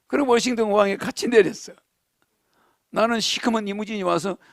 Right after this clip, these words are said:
안경 낀 놈이, "어, 미스터." 아, 이러고 나는 타고 가고. <laughs>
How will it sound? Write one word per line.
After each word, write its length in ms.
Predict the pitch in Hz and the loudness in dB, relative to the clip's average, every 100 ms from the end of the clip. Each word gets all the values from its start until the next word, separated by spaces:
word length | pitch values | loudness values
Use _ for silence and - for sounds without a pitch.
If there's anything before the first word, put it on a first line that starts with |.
| _ | _
안경 280 | 170 190 190 | -6 -4 -6
낀 160 | 196 170 | -6 -6
놈이, 220 | 165 302 302 | -4 -6 -4
"어, 200 | - 175 | 0 0
미스터." 640 | 175 175 - 151 135 - 107 | -2 -8 -4 -2 -2 -4 -6
아, 100 | 151 | -2
이러고 240 | 160 147 | -2 -2
나는 300 | 135 156 143 - - - | -2 -4 -4 -12 -20 -10
타고 280 | - 170 135 | -2 -2 0
가고. 420 | 151 - - 170 _ _ | -4 -2 -4 -4 _ _
<laughs> 640 | - - - - 220 - | -20 -20 -12 0 2 2